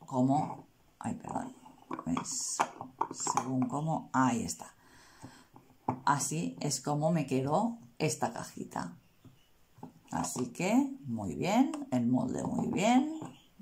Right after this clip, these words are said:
no se ha demo-, no se ha deformado nada, está perfecto. Y bueno, en la cajita, pues para un regalito es un buen detalle. Vale,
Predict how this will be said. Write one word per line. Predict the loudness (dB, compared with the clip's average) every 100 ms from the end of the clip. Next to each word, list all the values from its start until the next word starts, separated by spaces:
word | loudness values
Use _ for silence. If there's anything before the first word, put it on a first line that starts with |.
| -4 0
no | 0 0
se | 0 -2
ha | 0 0 0
demo-, | -2 -4 -4 0 2
no | 4
se | 2 2
ha | 2 4 2
deformado | -2 -4 -4 0 0 0 -2
nada, | 0 4 6 6 6 4 -2 -12 -20 -20 -20 -18 -12
está | -8 -2 -2
perfecto. | -2 -10 -12 -12 -14 -14 -18 -8 -8 -8 -20 -18 -16 -6
Y |
bueno, | -4 0 0
en | 0
la | -2
cajita, | -6 -2 -2 2 0 0
pues | -4 -6
para | -2 0 0
un | -2
regalito | -2 0 0 -2 2 4 4 2 -8 -20 _ _ -20 -2
es | 0 2
un | 2
buen | 0 -2
detalle. | -4 -6 -8 -10 -20 _ _ _ _ _ -20 -20 -20 -20 -20 -20 _ -16 0
Vale, | 2 2 -4